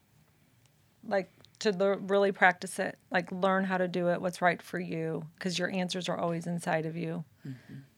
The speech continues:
Speaker 1: You're just not asking the right questions and having faith in yourself. So I would definitely say meditation would be the number one thing, and just ask for help. I mean, you know, we're not meant to go through this life alone,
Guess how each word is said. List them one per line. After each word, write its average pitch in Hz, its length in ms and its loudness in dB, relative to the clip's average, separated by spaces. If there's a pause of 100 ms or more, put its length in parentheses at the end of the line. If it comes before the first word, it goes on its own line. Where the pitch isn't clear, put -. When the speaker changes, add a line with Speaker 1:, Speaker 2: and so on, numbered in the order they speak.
(400)
Speaker 1:
You're 202 100 2
just 185 180 -4
not 175 120 2
asking 170 320 -4
the 175 60 -2
right 175 140 -2
questions 180 420 -4
and 175 180 -2
having 170 240 -4
faith 175 300 -8
in 190 80 -6
yourself. - 420 -8
So 185 340 0
I 202 120 -2
would 190 100 -6
definitely 180 340 0
say 180 160 -6
meditation 185 680 -6
would 196 120 -8
be 202 240 -8
the 185 140 -8
number 180 400 0
one 175 200 -4
thing, 180 380 -6
and 202 160 0
just 208 160 -2
ask 196 260 2
for 202 100 -2
help. 196 400 2
I 190 80 0
mean, 185 380 0 (520)
you 202 80 2
know, 180 240 6
we're 196 140 6
not 208 200 8
meant 196 340 2
to - 80 0
go 185 160 6
through 180 180 -2
this 175 200 -2
life 170 340 4
alone, 170 580 0